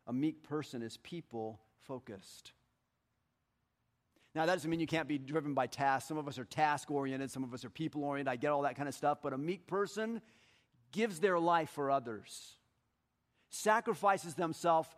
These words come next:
for others, for people. That's part of a meek tendency, 'cause you're not above it all. You're in the midst of it all with others. There are four kinds of people, at least in this passage, that Paul describes for us, and he says,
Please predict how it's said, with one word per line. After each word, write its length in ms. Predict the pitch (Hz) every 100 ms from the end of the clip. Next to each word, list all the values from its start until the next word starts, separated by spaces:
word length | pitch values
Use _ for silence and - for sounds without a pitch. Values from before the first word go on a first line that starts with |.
| _
for 320 | _ - 170 165
others, 520 | 202 180 151 110 -
for 160 | 156
people. 720 | 147 - 220 214 - 120 78 - _ _ _ _ _ _ _ _
That's 160 | 143 143
part 280 | - 175 156
of 60 |
a 80 | 131
meek 400 | 131 147 151 151 - _ _ _ _
tendency, 640 | - 135 117 110 107 95 -
'cause 200 | 139 143
you're 100 | 208
not 160 | 143
above 280 | 120 131 131
it 80 | 139
all. 420 | 147 175 196 180 _ _
You're 400 | - 151 160 160 - _ _
in 140 | 143
the 80 | 165
midst 280 | 175 202 -
of 120 | 135
it 80 | 113
all 340 | 98 85 87 _ _ _ _ _ _ -
with 180 | 131 131
others. 800 | 147 139 104 87 - - - - _ _ _ _ _ _ -
There 100 | 131
are 40 |
four 180 | - 175
kinds 280 | - 156 139
of 80 | -
people, 320 | 147 143 131
at 60 |
least 300 | 120 151 143
in 60 | 135
this 140 | 123
passage, 460 | - 131 131 139 120
that 120 | 117
Paul 220 | - 131
describes 500 | 127 123 - 131 131
for 240 | - 117 123
us, 100 | 117
and 60 |
he 60 | 123
says, 320 | 117 123 107